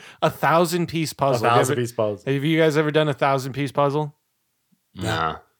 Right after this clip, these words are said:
Speaker 1: Great, moving on.
Speaker 2: <laughs> Moving on.
Speaker 3: Probably, probably, like, five hundred max.
Speaker 2: Yeah.
Speaker 1: Yeah.
Speaker 3: Yeah, and I probably quit, like, a quarter of the way in.
Speaker 1: I've done a thousand piece once, and it was,
Speaker 2: Hmm.
Speaker 1: like, hot air balloons.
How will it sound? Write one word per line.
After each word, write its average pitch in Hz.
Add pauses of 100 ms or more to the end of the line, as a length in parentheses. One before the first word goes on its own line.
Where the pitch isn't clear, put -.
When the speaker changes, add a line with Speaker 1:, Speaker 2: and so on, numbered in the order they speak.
(1040)
Speaker 1:
Great, 175
moving 165
on. 147
Speaker 2:
<laughs> -
Moving 196
on. 151
Speaker 3:
Probably, -
probably, 104
like, 87
five 82
hundred 80
max. 78
Speaker 2:
Yeah. 98 (160)
Speaker 1:
Yeah. 127 (360)
Speaker 3:
Yeah, 78 (100)
and 90
I 90
probably 80
quit, -
like, 80
a 80 (200)
quarter 80
of 78
the 78
way 78
in. 82 (300)
Speaker 1:
I've 151
done 185
a 135
thousand 131
piece 123
once, 120
and 120
it 120
was, 113
Speaker 2:
Hmm. 120
Speaker 1:
like, 113
hot 127
air 120
balloons. 147